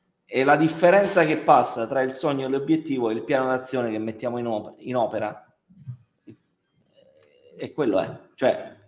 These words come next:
lo-, l'obiettivo che cos'è? È un sogno che ha anche un piano d'azione. Cioè, dei passi da fare per raggiungerlo, altrimenti diventa solo sogno. E avere dei bei sogni, magari anche grandi,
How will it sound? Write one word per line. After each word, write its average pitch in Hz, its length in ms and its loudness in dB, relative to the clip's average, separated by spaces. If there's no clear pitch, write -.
lo-, 139 300 2
l'obiettivo 143 520 2
che 127 100 0
cos'è? 120 320 0
È 117 60 2
un 160 180 2
sogno 151 560 4
che 151 140 2
ha 135 320 6
anche 135 300 -2
un 120 160 -2
piano 120 240 0
d'azione. - 600 -8
Cioè, - 540 -2
dei 151 400 4
passi 139 540 4
da 127 140 8
fare 156 420 10
per 139 200 -2
raggiungerlo, 113 800 -10
altrimenti 139 640 -2
diventa 110 360 -4
solo 107 220 -10
sogno. - 260 -18
E 143 420 -4
avere 180 340 2
dei 160 160 4
bei 175 240 4
sogni, 139 300 0
magari 135 300 0
anche 151 260 -2
grandi, 131 840 -4